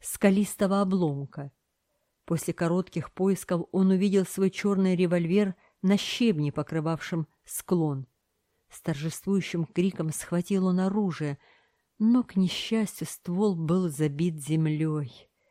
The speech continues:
Пока Томик прочистил его шомполом, всадник, ветром мчавшийся по прерии, очутился напротив одинокой вершины.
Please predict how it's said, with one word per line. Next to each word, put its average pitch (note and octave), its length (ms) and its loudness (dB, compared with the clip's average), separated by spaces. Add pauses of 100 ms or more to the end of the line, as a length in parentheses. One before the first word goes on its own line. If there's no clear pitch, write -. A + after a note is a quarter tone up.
(240)
Пока - 240 2
Томик G#3 420 2
прочистил F3 680 -2
его F3 340 0
шомполом, G3+ 800 0 (280)
всадник, G#3+ 640 0
ветром G3 600 2
мчавшийся G3+ 800 -2
по - 180 -6
прерии, A3 580 2 (420)
очутился A#3 680 0
напротив A3+ 640 2 (260)
одинокой G#3 640 4
вершины. D3+ 720 -4